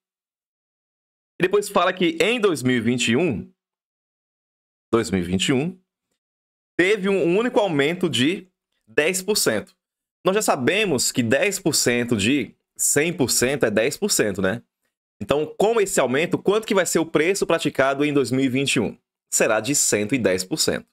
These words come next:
Então, o preço praticado em dois mil e vinte e um é de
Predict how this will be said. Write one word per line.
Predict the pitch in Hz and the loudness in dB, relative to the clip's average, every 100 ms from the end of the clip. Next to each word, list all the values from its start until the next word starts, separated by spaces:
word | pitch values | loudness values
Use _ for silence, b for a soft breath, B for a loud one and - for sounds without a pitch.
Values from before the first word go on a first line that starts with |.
| _ _ _ _ _ _ _ _ _ _ _ _ _ _ - | _ _ _ _ _ _ _ _ _ _ _ _ _ _ -4
Então, | 107 - - | -4 -2 -4
o | 117 | 0
preço | 135 180 180 | 2 0 0
praticado | 151 - 123 107 110 | -2 0 0 0 2
em | 147 160 | 0 2
dois | 135 101 | 0 0
mil | 95 | 0
e | |
vinte | 95 110 - | 0 0 0
e | |
um | 107 131 127 _ _ _ _ _ _ - | 0 -2 -8 _ _ _ _ _ _ -4
é | 101 | -2
de | 92 113 165 | 0 -2 -4